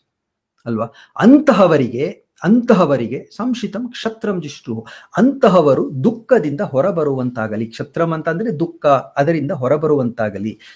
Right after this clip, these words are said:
ಜಿಷ್ಣು ಜಯಶೀಲರಾಗಲಿ ಅಂತ ಹರಿಸ್ತಾ ಇದ್ದಾನೆ. ನಾನು ಯಾರಿಗೆ ಇವತ್ತು ಪೌರೋಹಿತ್ಯ ಮಾಡ್ಬೇಕು ಅಂತ ಬಂದಿದ್ದೀನಲ್ಲಪ್ಪ, ಆ, ಆ, ಆ ಜನರಿಗೆ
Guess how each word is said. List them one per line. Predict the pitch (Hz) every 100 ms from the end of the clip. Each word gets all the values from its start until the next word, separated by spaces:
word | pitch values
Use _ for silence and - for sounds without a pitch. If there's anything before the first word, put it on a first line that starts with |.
| _ 117
ಜಿಷ್ಣು | 254 262 - 143 135 107
ಜಯಶೀಲರಾಗಲಿ | 135 196 226 170 151 143 117 104 101 101 -
ಅಂತ | 139 - -
ಹರಿಸ್ತಾ | 185 175 156
ಇದ್ದಾನೆ. | 117 92 87 _ _ _ - -
ನಾನು | 127 156 147
ಯಾರಿಗೆ | 131 202 233
ಇವತ್ತು | 202 147 147
ಪೌರೋಹಿತ್ಯ | 139 156 175 160 156
ಮಾಡ್ಬೇಕು | 135 135 127 -
ಅಂತ | 117 117
ಬಂದಿದ್ದೀನಲ್ಲಪ್ಪ, | 110 170 220 196 139 117 - 202 - _ _ _ -
ಆ, | 135 214 247 - - _ _ _ _ -
ಆ, | 160 233 - - -
ಆ | 175 180
ಜನರಿಗೆ | 123 156 175 170 123 139 -